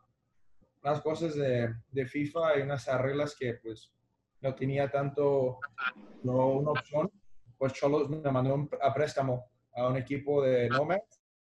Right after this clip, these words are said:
en Academy, en San Diego. So, me puse a jugar ahí con ellos dos años, y luego ya cuando cumplí dieciocho años, pues, ya en ese tiempo ya tenía yo, am, la, la opción para regresar con Cholos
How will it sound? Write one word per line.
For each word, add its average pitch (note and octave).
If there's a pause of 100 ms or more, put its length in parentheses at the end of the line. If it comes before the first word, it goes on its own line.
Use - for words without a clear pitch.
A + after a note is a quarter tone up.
(140)
en B2
Academy, D#3+ (340)
en C3+
San C3+
Diego. C#3 (260)
So, C3
me C3
puse B2+
a -
jugar -
ahí D#3+
con D3+
ellos D#3
dos D3+
años, F3
y B2
luego C3
ya C#3+
cuando C#3+
cumplí B2+
dieciocho D3
años, E3
pues, C3
ya C3
en C3+
ese C3
tiempo C#3 (320)
ya B2+
tenía C3+
yo, C#3 (640)
am, A#2 (520)
la, C#3 (100)
la C3+
opción C#3+
para D3
regresar C3
con C#3+
Cholos E3+